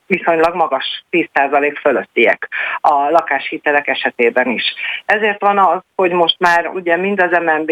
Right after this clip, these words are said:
mind a Gazdaságfejlesztési Minisztérium próbálna a bankokkal egyezkedni, hogy egy úgynevezett kamatplafont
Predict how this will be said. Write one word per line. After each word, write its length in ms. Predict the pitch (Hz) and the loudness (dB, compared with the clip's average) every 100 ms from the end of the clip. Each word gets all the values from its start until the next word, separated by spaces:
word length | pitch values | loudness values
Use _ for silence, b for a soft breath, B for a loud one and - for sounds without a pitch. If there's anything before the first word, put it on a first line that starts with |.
| 160 | 2
mind 180 | 180 180 | 2 0
a 40 | |
Gazdaságfejlesztési 1160 | 170 175 165 - 151 - 160 156 151 - 156 185 | 2 2 0 0 -2 0 0 0 -2 -6 -4 -2
Minisztérium 920 | 185 165 139 - 143 139 156 175 208 - B B | 2 2 0 2 4 4 4 4 0 -4 B B
próbálna 640 | - 214 190 156 156 175 180 | 0 2 2 2 2 2 4
a 100 | 175 | 4
bankokkal 540 | 190 180 175 - 175 | 2 -2 -4 -2 -2
egyezkedni, 880 | 151 165 139 - - 139 131 135 185 202 - | 0 -4 -6 -6 -2 -2 0 0 -2 -4 -2
hogy 160 | 170 | 2
egy 180 | 160 165 | 2 2
úgynevezett 520 | 190 180 160 156 160 - | 2 2 0 0 -2 0
kamatplafont 1000 | 185 165 151 - 175 156 - 139 139 | -2 0 -4 -2 -2 -2 -2 -6 -6